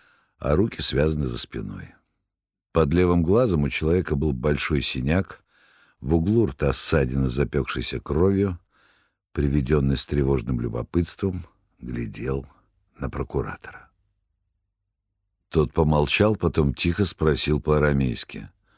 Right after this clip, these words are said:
«Так это ты подговаривал народ разрушить Иршалаимский храм?»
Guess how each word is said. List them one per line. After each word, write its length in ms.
«Так 200
это 240
ты 160
подговаривал 760
народ 420
разрушить 680
Иршалаимский 760
храм?» 400